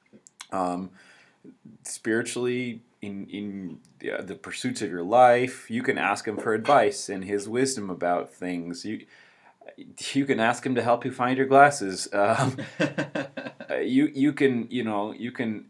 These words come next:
Speaker 1: ask him for comfort or guidance or the right word in just a small moment or even big moments, you know, asking for miracles or answers to prayer. Like, um,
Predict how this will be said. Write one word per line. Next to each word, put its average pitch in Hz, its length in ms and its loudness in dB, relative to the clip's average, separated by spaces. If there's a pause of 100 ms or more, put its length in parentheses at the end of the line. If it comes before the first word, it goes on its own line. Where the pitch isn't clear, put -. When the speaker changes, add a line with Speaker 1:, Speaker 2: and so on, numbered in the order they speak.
Speaker 1:
ask 107 300 2
him 113 180 0
for 107 280 0
comfort 120 560 0
or 95 300 -2
guidance 110 760 2
or 92 200 -2
the 90 80 -4
right 104 260 2
word 113 500 0
in 98 160 -6
just 101 160 -8
a 92 80 -6
small 107 380 -2
moment 117 320 -2
or 104 80 0
even 107 240 -2
big 110 260 -2
moments, 98 440 -6
you 90 80 -8
know, 90 100 -6
asking 107 340 -6
for 98 180 -4
miracles 95 580 -6
or 85 140 -4
answers 92 360 -10
to - 60 -16
prayer. 87 320 -6
Like, 78 200 -10 (680)
um, 87 560 0